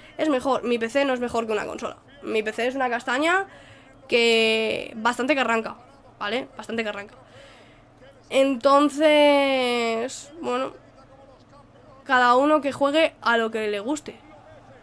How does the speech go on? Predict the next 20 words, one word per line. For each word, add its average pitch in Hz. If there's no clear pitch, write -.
Yo 247
sé 294
que 339
tú 277
juegas 254
en, 226
en 214
P 220
C 247
y 294
tienes 214
Play, 240
y -
tienes 208
la 220
Play 208
desconectada. 226
Bien, 277
¿qué 302
haces? 339